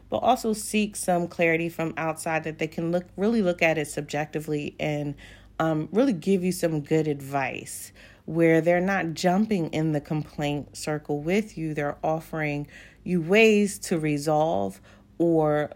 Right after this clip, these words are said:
change your perspective because that's what you need. Yeah, you need your venting partner, but sometimes your venting partner is not looking for a solution. Sometimes they just wanna vent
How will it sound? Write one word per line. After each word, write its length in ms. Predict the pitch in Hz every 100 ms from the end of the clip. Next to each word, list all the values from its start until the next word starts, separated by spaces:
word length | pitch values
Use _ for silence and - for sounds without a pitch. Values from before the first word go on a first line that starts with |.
| - - - -
change 400 | - 196 175 165
your 80 | 160
perspective 760 | 151 151 - 147 147 143 147
because 360 | - 160 156 156 156
that's 440 | 170 190 196 -
what 220 | 156 -
you 100 | 147
need. 400 | 139 135 - - - - -
Yeah, 300 | - 190 208
you 160 | 247 226
need 240 | 220 202
your 100 | 185
venting 480 | 170 170 170 - 185
partner, 560 | 180 190 202 202 196 196 - - -
but 120 | 170
sometimes 640 | - 208 262 226 185 175
your 120 | 175 170
venting 440 | 170 170 165 170
partner 360 | 175 170 170 156
is 160 | 151
not 260 | 165 165 -
looking 380 | 156 160 156 156
for 180 | 151
a 80 | 147
solution. 640 | - 143 143 143 - 151 143
Sometimes 540 | 156 160 160 156 151
they 100 | 151
just 240 | 151 151
wanna 240 | 156 151 139
vent 380 | 143 147 175